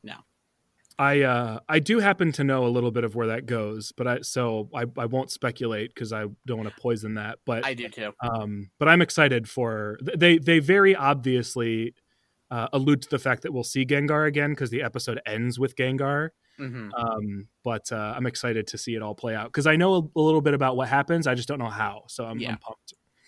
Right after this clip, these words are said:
Speaker 1: And then I think it was, uh, the end of this episode that Go's, uh, Wurmple's finally evolved.
Speaker 2: Ye-,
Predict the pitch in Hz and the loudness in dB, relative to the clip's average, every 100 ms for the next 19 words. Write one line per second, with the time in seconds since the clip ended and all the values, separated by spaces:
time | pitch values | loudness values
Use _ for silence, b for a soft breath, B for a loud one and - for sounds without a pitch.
0 | b b b b 151 156 143 151 240 254 | b b b b -12 -10 -8 -8 -6 -4
1 | 233 190 - - - 151 147 151 139 - | -4 -4 -10 -14 -8 -6 -4 -6 -10 -8
2 | 160 190 185 175 180 - 139 117 113 110 | -8 -6 -6 -6 -8 -10 -8 -6 -6 -8
3 | 110 - _ _ - 127 - 139 139 147 | -12 -16 _ _ -12 -12 -8 -6 -4 -4
4 | 147 143 - 135 127 120 113 160 170 117 | -8 -10 -10 -8 -8 -8 -6 -6 -6 -12
5 | 117 117 107 98 104 104 101 107 - _ | -12 -10 -10 -12 -12 -10 -10 -12 -18 _
6 | _ _ _ _ _ _ _ _ _ _ | _ _ _ _ _ _ _ _ _ _
7 | _ _ _ - 143 147 156 | _ _ _ -14 -10 -8 -8